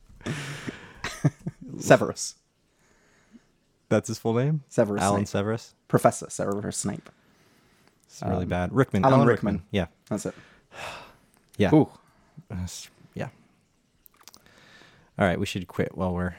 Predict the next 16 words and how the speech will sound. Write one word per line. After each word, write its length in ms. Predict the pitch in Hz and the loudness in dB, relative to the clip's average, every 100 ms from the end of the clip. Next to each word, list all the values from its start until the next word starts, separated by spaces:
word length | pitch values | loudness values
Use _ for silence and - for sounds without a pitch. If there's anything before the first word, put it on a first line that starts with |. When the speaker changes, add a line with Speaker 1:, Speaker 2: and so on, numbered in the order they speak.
| - | -12
Speaker 2:
behind. 120 | - 123 | 2 6
Speaker 1:
Yeah. 180 | 110 92 - _ _ | 6 4 -8 _ _
Do 80 | - | 2
you 20 | |
know 80 | 151 | 4
what 80 | 196 | 4
David 260 | 165 156 135 | 4 2 2
Bowie's 320 | 139 139 117 | 2 2 2
original 300 | 113 120 110 | 0 0 -2
stage 300 | - 113 120 | 0 -2 -2
name 200 | 135 143 | -2 -2
was? 260 | 156 156 - _ _ - _ _ - | -2 -6 -14 _ _ -20 _ _ -2
Speaker 2:
Um, 640 | 104 98 95 95 95 92 - _ _ - | 2 2 0 0 -2 -4 -8 _ _ -8
um, 1120 | 78 67 62 - - - - - - - - - | -6 -4 -6 -8 -10 -12 -12 -14 -16 -18 -16 -8
Speaker 1:
He 140 | 107 | -6
tried 540 | 101 135 123 120 110 | -2 2 2 2 -2